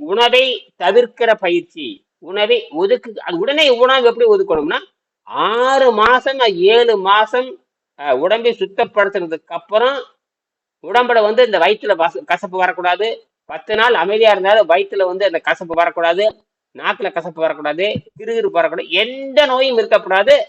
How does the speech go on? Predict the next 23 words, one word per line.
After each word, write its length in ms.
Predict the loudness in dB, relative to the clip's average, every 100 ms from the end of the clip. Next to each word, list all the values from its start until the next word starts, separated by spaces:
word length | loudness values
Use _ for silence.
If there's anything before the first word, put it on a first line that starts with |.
| _
ரத்தத்தை 420 | -8 -6 -4 -4
செக் 220 | -4 -6 -2
பண்ணா 160 | -4 -4
பியூரா 560 | -10 -4 -2 2 4 4
இருக்கணும். 340 | 2 -2 -10 -10 -10
அந்த 480 | -10 -10 -8 -4 -2
நிலை 280 | -2 -2 0
வந்தா 460 | 0 -2 0 2 2
மட்டும்தான் 760 | 0 -4 -6 -12 -2 2 2 -2 -16 _ _ _ _ _ -12
நீங்கள் 500 | -4 0 2 0 -2 -6 -10 _ -4
உணவை 320 | 0 2 0 -2
ஒதுக்க 380 | -6 -4 -4
முடியும். 520 | -4 -4 -8 -6 -8 -8 _ _ -18
ஏன்னா 220 | -8 -6 -6 -12 _ -18 -12
உணவு 260 | -2 0 2 2
சாப்பிடறதுனாலையும் 880 | 0 2 0 0 0 2 2 2 2
ஆரோக்கியம் 340 | 2 0 -2
வரப்போறது 400 | -4 -4 -6 -4
இல்ல, 140 | -2 -2 -4 _ _ _ _
உணவு 280 | -10 -2 2 2
சாப்பிடாம 460 | 2 0 2 0 2
இருக்கும் 300 | -2 -2 -4
பொழுது 320 | -4 -4 -4